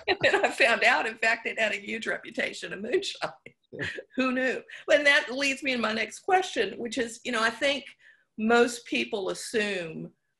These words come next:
Speaker 1: North Carolina's, um, illegal liquor production was focused on the mountains,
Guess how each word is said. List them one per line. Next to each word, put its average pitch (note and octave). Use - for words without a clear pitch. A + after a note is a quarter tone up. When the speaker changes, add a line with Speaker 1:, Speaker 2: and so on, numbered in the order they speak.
Speaker 1:
North A3
Carolina's, G3
um, F3+
illegal G#3+
liquor G3
production G3+
was E3+
focused F#3
on E3+
the E3
mountains, -